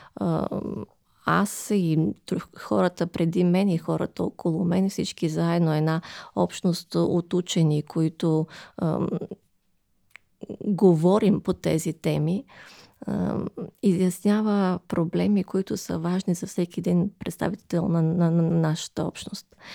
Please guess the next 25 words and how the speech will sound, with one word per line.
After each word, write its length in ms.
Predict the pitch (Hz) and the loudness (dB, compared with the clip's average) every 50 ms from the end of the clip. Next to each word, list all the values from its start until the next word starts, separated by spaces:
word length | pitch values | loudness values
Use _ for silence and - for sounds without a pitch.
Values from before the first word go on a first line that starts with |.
| - - - - - - _ - | -16 -14 -14 -16 -18 -14 _ -2
И 300 | 185 175 170 170 170 - | 0 2 2 2 2 2
ако 600 | - 175 165 165 165 - - 180 170 175 - - - | 0 0 -2 -2 -4 -4 -2 0 0 0 0 0 2
ние 260 | 175 180 185 190 190 | 2 4 4 4 2
с, 380 | 190 - - 170 - - - - | 2 0 -4 -4 -4 -6 -4 -2
а, 220 | 180 170 165 170 | 0 0 0 0
своите 760 | 175 - - 180 175 175 175 170 - - 165 156 156 156 156 - | -2 -4 -2 0 0 0 0 -2 -2 -2 0 0 2 0 0 -2
размишления 1120 | - - 170 175 185 156 170 170 160 165 - - 160 160 160 160 156 156 151 - - 196 - - - - - - _ _ | -2 -2 0 0 0 2 2 0 0 0 -2 -2 -2 0 0 0 0 -2 -2 -4 -4 -6 -10 -14 -20 -20 -20 -20 _ _
помагаме 600 | - 190 170 165 165 160 165 170 - 170 165 156 160 | 0 2 4 4 4 4 2 0 0 0 0 0 0
на 140 | 160 156 165 | -2 -2 -4
хората 380 | - - - - - - - - - _ _ | -4 -2 -2 -2 -2 -2 -6 -10 -18 _ _
да, 120 | - 170 170 - | -4 -4 -2 -2
да, 240 | 202 196 185 175 170 - _ _ _ | -2 0 2 0 0 -2 _ _ _
да 220 | - 190 170 175 170 | 0 2 2 4 4
намират 480 | 170 165 165 165 180 185 - - - | 4 4 6 4 4 4 2 -2 -6
себе 420 | - - - - 156 - - - - | -8 -10 -6 -6 -6 -4 -4 -6 -10
си, 280 | - - - - 165 | -10 -12 -10 -8 -8
да 260 | 156 165 - - 165 - - - - - _ | -8 -4 -4 -4 -4 -4 -8 -14 -20 -12 _
градят 320 | - 175 170 175 190 185 | -4 -2 0 0 0 -2
своето 520 | - - - 175 175 170 170 - 180 156 - - | -4 -2 0 2 2 2 2 0 -2 -4 -4 -6
самосъзнание, 1040 | - - 202 175 160 170 - - 185 180 - 156 147 - - 151 151 - - - 202 - - - - - _ | -6 -2 -2 0 0 -2 -4 -6 -8 -4 -4 -4 -4 -2 -4 -4 -4 -4 -6 -8 -8 -10 -12 -18 -20 -14 _
да 140 | - 196 180 | -2 -2 -2
се 140 | 170 - 190 | -2 -2 -8
чувстват, 640 | - - - 196 190 - - 185 175 - _ - - | -10 -6 -6 -6 -6 -4 -4 -6 -6 -6 _ -4 -2
а, 380 | 170 160 160 160 156 160 160 - | 0 0 0 0 0 0 0 2
уверени 920 | - 170 160 156 165 - 165 170 170 160 156 156 151 147 147 - - | 2 2 2 0 0 -2 0 0 0 0 2 2 0 0 -2 -4 -6